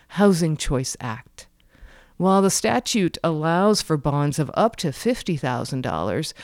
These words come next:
Barnstable Superior Court Judge Thomas Perino in this case ordered the appellants to post a fifteen thousand dollar bond.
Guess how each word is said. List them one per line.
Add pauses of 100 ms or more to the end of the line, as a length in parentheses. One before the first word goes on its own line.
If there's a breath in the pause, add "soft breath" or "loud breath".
(440 loud breath)
Barnstable
Superior
Court
Judge
Thomas
Perino
in
this
case (340 loud breath)
ordered
the
appellants
to
post
a
fifteen
thousand
dollar
bond.